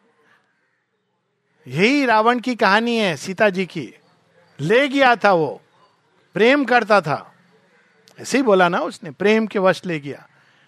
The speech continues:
लेकिन प्रेम के लिए जो हृदय चाहिए वो नहीं था। प्रेम पजेस करना नहीं है, प्रेम मुक्त करना है। तो वो ले आया।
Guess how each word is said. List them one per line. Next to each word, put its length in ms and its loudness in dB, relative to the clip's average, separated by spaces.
लेकिन 400 -4
प्रेम 300 0
के 140 -2
लिए 220 0
जो 120 0
हृदय 360 0
चाहिए 360 0
वो 120 -2
नहीं 180 -4
था। 280 -10
प्रेम 480 2
पजेस 360 2
करना 380 2
नहीं 240 -2
है, 140 -4
प्रेम 300 -6
मुक्त 340 -6
करना 320 -4
है। 280 -20
तो 60 -12
वो 80 -2
ले 160 2
आया। 320 2